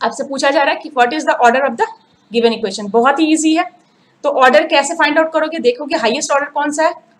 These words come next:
तो इसका highest order कौन सा है आपका, यहाँ पे देखो टू है। अब ये चीज जो दिख रहा है आपको डी वाई by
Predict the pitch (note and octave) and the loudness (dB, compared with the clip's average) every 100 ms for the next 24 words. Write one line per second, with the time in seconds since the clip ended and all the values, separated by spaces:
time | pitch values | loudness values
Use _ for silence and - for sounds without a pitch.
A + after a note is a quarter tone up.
0 | - A#3+ G#3 - A#3 B3+ D4 D4 D4 D#4+ | -8 -4 -2 0 2 2 0 -2 -2 0
1 | D#4 D#4 D#4 A#3+ - - - _ _ _ | 0 2 2 0 -4 -10 -12 _ _ _
2 | _ B3 B3 B3 G#3+ G3+ _ _ E4+ F4 | _ -4 0 0 -2 -10 _ _ -4 0
3 | F#4 - - A#3 G#3+ C#4 D#4+ F4 E4+ D#4+ | 0 -2 -4 -4 0 -2 0 -4 -4 -6
4 | D4 C#4 C4+ G#3+ - A3 D4 - _ _ | -6 -2 2 2 0 0 0 -2 _ _
5 | _ _ _ _ _ _ - G3 D4+ D#4+ | _ _ _ _ _ _ -16 -6 0 0
6 | E4+ E4+ _ G#3 A3+ A#3 D4+ A#3+ A3+ | 0 -8 _ -4 4 4 4 2 2